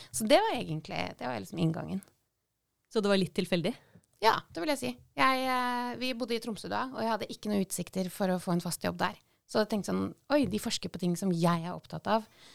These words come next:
Speaker 1: eh, og, og det er en fast stilling.» Så, men altså, i tillegg så har jeg jo liksom, liksom det å ha annen type erfaring da, det tror jeg også hjelper. Har, har gjort andre, andre ting, enten det er liksom, ja, organisasjonsliv, eller at man har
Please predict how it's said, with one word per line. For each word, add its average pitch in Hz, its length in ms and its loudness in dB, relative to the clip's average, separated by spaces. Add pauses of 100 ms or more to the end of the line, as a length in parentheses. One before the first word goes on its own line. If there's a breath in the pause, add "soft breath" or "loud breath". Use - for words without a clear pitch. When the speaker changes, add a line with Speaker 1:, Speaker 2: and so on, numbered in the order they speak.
(180 loud breath)
Speaker 1:
eh, 98 300 -2 (180)
og, 90 480 -2
og - 240 -4
det 180 80 0
er 175 220 -2
en 175 120 -2
fast - 280 -8
stilling.» 180 360 -4
Så, - 140 -4 (960 loud breath)
men 240 240 4
altså, 208 260 0 (140)
i 269 120 -2
tillegg 269 240 2
så 294 120 4
har 247 100 2
jeg 247 80 2
jo 294 80 0
liksom, 247 180 -4 (280)
liksom 240 240 2
det 240 140 6
å 240 60 0
ha 233 140 0 (220)
annen 185 240 0
type 214 160 -6
erfaring 202 400 2
da, 185 80 2 (160)
det 277 120 -4
tror 277 120 6
jeg 190 140 4
også - 200 -8
hjelper. 180 360 -2
Har, 214 200 4
har 202 220 2
gjort 180 280 -4
andre, 165 420 2 (340)
andre 175 340 -2
ting, 185 240 4 (260)
enten 180 360 0
det 180 80 0
er 170 160 -2
liksom, 151 220 0 (580 soft breath)
ja, - 120 -6 (120)
organisasjonsliv, 233 960 4
eller 202 200 2
at 190 140 -2
man 196 140 4
har 180 160 4